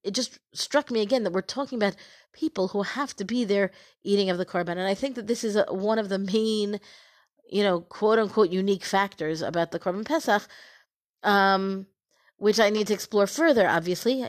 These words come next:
You know, I don't mean to be fumfering around here. I'm just trying to, to, as we say, to suss out, you know, what's going on here in terms of its uniqueness, right? Other Korbanot,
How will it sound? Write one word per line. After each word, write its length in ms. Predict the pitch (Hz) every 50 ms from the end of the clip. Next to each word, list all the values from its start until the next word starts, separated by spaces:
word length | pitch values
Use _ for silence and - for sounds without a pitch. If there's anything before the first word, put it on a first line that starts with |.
| -
You 60 | 180
know, 60 | 175 175
I 80 | 180
don't 160 | 190 208 185 170
mean 80 | 202 185
to 60 | 196
be 120 | 175 190
fumfering 340 | 180 208 202 190 - 185 170 185
around 220 | 214 254 247 220
here. 100 | - 170
I'm 80 | 175 175
just 260 | - 214 208 - -
trying 140 | 226 202 202
to, 160 | 220 196 - - - - - - - - _ -
to, 380 | - 214 202 196 185 - - - _ _ _ _ _ _ _ _ _ _
as 360 | - 117 113 107 208 196 170 180
we 80 | 185
say, 240 | - - 202 185 190
to 140 | 170 - 196
suss 260 | - - 254 240 -
out, 340 | - 254 240 233 202 185 -
you 80 | 185 196
know, 180 | 202 190 180 - - - - - - _
what's 220 | 214 247 254 -
going 280 | - 240 233 220 214 208
on 320 | 202 190 226 240 247 247
here 260 | 233 196 208 190 190
in 200 | 185 - - 185
terms 400 | 185 175 170 202 196 190 190 190
of 260 | 180 - 160 180 175 -
its 260 | - 180 175 - -
uniqueness, 640 | 185 185 202 214 208 - - - - - - - - - - - - - - _ -
right? 220 | 180 190 202 190 - -
Other 400 | - 220 226 226 233 262 254 254
Korbanot, 800 | 247 - 214 202 185 190 190 202 208 208 185 185 - - - -